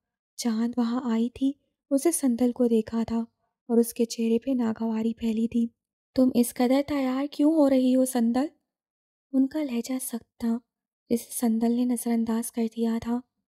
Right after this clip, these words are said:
"मेरी ज़िंदगी की पहली परफॉर्मेंस है चांद अम्मी, मैं तैयार कैसे ना हूँ?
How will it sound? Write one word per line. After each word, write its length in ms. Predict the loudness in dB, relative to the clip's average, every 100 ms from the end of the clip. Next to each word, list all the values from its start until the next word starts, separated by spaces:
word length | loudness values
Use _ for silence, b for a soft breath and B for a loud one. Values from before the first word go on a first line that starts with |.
| 4
"मेरी 300 | 6 8 6
ज़िंदगी 440 | 4 2 2 2 2
की 160 | 4
पहली 340 | 2 4 4 4
परफॉर्मेंस 600 | 2 0 2 2 2 2
है 60 | -2
चांद 320 | 0 0 2
अम्मी, 340 | 4 4 4 -2 _ _ _
मैं 140 | 0 0
तैयार 440 | 2 0 2 0
कैसे 360 | 0 0 2 4
ना 100 | 4
हूँ? 220 | 2 0